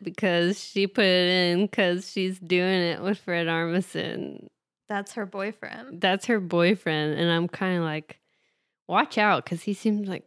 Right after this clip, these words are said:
Speaker 1: a bit of a dog.
Speaker 2: Yeah. There's some rumors about him on the, on the net.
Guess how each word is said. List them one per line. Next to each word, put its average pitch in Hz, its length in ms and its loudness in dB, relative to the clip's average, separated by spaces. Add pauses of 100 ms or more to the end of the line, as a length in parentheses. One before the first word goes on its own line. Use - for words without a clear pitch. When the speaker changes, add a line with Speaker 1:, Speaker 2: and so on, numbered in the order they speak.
Speaker 1:
a 170 60 -2
bit 160 240 0
of 156 120 -2
a 151 60 -2
dog. 151 600 0 (500)
Speaker 2:
Yeah. 185 400 -2 (280)
There's 240 240 -6
some 359 280 -4
rumors 180 460 -4
about - 320 -14
him 220 320 -14 (440)
on 196 260 -2
the, 196 160 -8 (100)
on 196 160 0
the 185 100 0
net. 180 380 -6